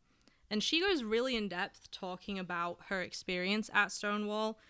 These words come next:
She's like, "It was really beautiful." Um, she, you know, she's super, like, specific as to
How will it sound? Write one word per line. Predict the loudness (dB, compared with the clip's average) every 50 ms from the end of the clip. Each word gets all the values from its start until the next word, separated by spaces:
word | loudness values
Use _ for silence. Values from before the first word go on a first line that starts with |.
| -20 -20 -20 _ _
She's | -14 -8 -6 -4 -4 -4
like, | -4 -4 -6 -6 -4
"It | -2 0
was | 0 0 -2 -2 -2
really | -2 0 0 -2
beautiful." | -4 -4 -6 -6 -4 -4 -4 -4 -6 -8 -8 -6 -4 -2 0 0 0 0 0 -2 -4 -6 _ _ _ _ _ _ -4
Um, | -2 0 0 2 0 0 -2 -4 -6 -8 -12 -14 _
she, | -10 -8 -6 -4 -4 -4 -4 -6 -8 -8
you | -6 -4 -2
know, | -2 -2 -4
she's | -6 -8 -8 -8
super, | -8 -6 -6 -6 -6 -6 -6 -4 -4 -2 0 0 0 -2 -4 -6 -10 _ _ _ _ _ _ _ _ _ _ -10
like, | -8 -6 -6 -6 -8 -10 -18 -20 _
specific | -14 -10 -10 -6 -4 -2 -2 -2 -2 -4 -4 -6 -6 -4 -6 -4 -4 -4 -6 -8 -10 -4
as | -2 -2 0 0 -2 -4 -6 -4
to | -2 0 0 0 0 -2